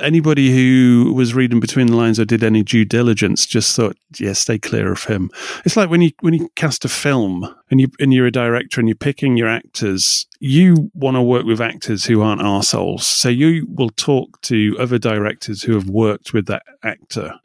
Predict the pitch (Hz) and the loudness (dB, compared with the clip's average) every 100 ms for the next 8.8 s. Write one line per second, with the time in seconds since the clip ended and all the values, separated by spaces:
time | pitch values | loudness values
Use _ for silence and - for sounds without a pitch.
0 | - 127 131 135 117 120 104 104 117 113 | -2 0 0 0 0 0 -2 -2 -4 -8
1 | - 101 95 - 104 - - 139 135 143 | -6 -4 -2 -2 -4 -4 -6 -2 0 0
2 | 160 127 113 107 - 117 107 104 98 95 | 2 0 0 -2 -2 -2 0 0 0 0
3 | 101 98 85 - - - 123 110 107 104 | 0 0 0 -4 -10 -4 0 2 2 0
4 | - - - - - - 107 107 - - | -2 -2 0 -2 -4 -4 -2 -2 -4 -4
5 | 107 107 101 98 101 110 104 - 117 101 | -2 -2 -2 -2 0 0 -2 -2 -2 0
6 | 92 95 95 76 - - - - - 127 | 0 0 -2 -4 -4 -4 -6 -14 -4 0
7 | 160 160 151 143 127 123 120 120 - 135 | 0 0 0 0 2 2 2 0 -2 0
8 | 143 127 - 135 123 127 110 | 0 -2 -2 -2 -2 -2 -4